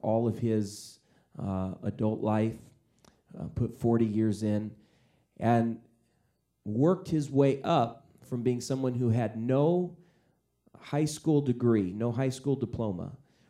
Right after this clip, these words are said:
worked his way up to where he was running the entire plant at Tennessee Power and Light. He was the top man there. And he would go back to school, work, did school at night, got his G E D, got certifications and things like that.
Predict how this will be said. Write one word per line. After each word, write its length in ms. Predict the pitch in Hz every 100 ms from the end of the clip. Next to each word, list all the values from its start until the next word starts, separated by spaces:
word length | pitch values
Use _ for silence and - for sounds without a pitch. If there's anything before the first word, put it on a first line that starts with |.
| _
worked 280 | 120 143 143
his 160 | 135
way 240 | 131 131 127
up 160 | 127
to 80 | 127
where 120 | 117
he 60 | 117
was 180 | 110 117
running 320 | 123 127 120
the 120 | 110
entire 480 | 104 - - 147 160
plant 480 | 160 156 165 120 -
at 160 | 98 -
Tennessee 400 | 131 127 123 123
Power 340 | 127 131 117
and 100 | 113
Light. 300 | 113 131 - -
He 80 |
was 220 | 107 101 104
the 180 | 107
top 420 | 101 - 123 117 -
man 300 | 113 107 104
there. 380 | 135 104 107 - _ _ _ _ _
And 380 | 104 110 110 113
he 140 | 113
would 200 | 117 113
go 140 | 123 120
back 300 | 123 123 123
to 60 |
school, 360 | 107 - 131 120
work, 380 | 117 123 123 104
did 200 | 139 139
school 340 | - 135 127
at 120 | -
night, 480 | 117 127 131 135 135 - _ _ _ -
got 180 | 120
his 180 | 123 123
G 120 | -
E 220 | 131 104 127
D, 320 | 120 120 117
got 440 | 117 117 117 -
certifications 1000 | - - 120 117 113 - 123 117 113 107
and 120 | 110 104
things 260 | 113 107
like 260 | 107 107 110
that. 340 | 117 107 -